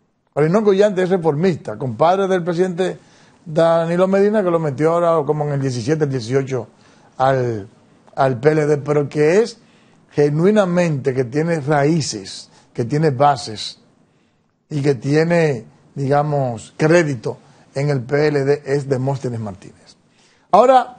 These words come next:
paso a señalar por qué yo entiendo que ganó Demóstenes Martínez. Por lo mismo que dijo en ese último,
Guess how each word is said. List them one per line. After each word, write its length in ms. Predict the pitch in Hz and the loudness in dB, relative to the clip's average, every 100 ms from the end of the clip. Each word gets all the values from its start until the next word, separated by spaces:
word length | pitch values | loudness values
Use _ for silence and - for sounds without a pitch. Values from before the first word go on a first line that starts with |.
| - | 2
paso 640 | 240 254 226 233 233 - _ - | 4 4 4 2 2 -2 _ -2
a 120 | 180 | 0
señalar 540 | 190 185 175 180 170 | 0 0 2 2 0
por 280 | 151 180 139 | 0 0 2
qué 420 | - 214 226 - - _ _ _ _ | 2 4 2 -2 -14 _ _ _ _
yo 120 | 143 | -4
entiendo 760 | 170 143 170 170 156 139 139 - _ _ _ | -4 0 0 0 -2 -6 -8 -14 _ _ _
que 380 | - 147 151 147 - _ _ _ _ _ _ _ _ - | -2 0 0 -2 -14 _ _ _ _ _ _ _ _ -6
ganó 380 | 139 147 147 | 0 0 0
Demóstenes 520 | 156 143 147 139 131 127 | 0 0 -2 -2 -4 -2
Martínez. 460 | 113 98 104 92 - _ | -6 -8 -14 -16 -20 _
Por 240 | 208 202 | -2 0
lo 160 | 202 202 | 0 0
mismo 480 | 202 233 196 214 196 | 0 0 0 -2 0
que 140 | 208 | -2
dijo 400 | 202 196 185 214 - _ _ _ _ | -2 -4 -6 -10 -18 _ _ _ _
en 240 | 156 156 | -2 0
ese 480 | 165 175 - 165 156 - _ - | 0 0 0 -2 -2 -10 _ 0
último, 800 | 170 160 - 170 165 156 139 | 0 0 -2 -2 0 -2 -4